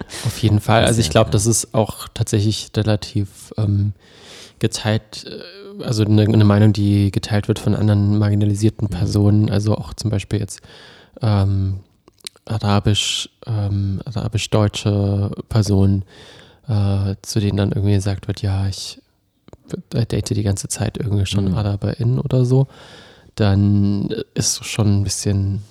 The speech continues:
Speaker 1: seltsam. Also was, ne, also hat ja auch immer so eine Erhöhung, ähm, mh, die, ja, othert am Ende, ne? Die
Speaker 2: Mhm.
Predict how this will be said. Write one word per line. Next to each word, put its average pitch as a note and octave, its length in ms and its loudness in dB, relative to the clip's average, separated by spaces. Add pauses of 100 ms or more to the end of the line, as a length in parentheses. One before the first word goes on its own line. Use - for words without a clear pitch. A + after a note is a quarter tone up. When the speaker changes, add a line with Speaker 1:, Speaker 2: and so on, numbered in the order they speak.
(640)
Speaker 1:
seltsam. F#2+ 640 0
Also G#2+ 240 4
was, - 420 2 (840)
ne, B2 180 6
also A#2 240 4
hat B2 140 4
ja B2+ 140 6
auch - 160 0
immer A#2+ 220 8
so A2+ 120 6
eine G#2+ 800 4 (580)
Erhöhung, C#3 1080 6 (880)
ähm, G#2+ 640 2 (480)
mh, G#2 840 -2
die, G#2+ 760 0 (540)
ja, G#2 300 4 (300)
othert G#2 420 0
am G2+ 140 -2
Ende, G2+ 320 0
ne? A2 240 0
Die G2+ 160 0
Speaker 2:
Mhm. G2+ 60 -2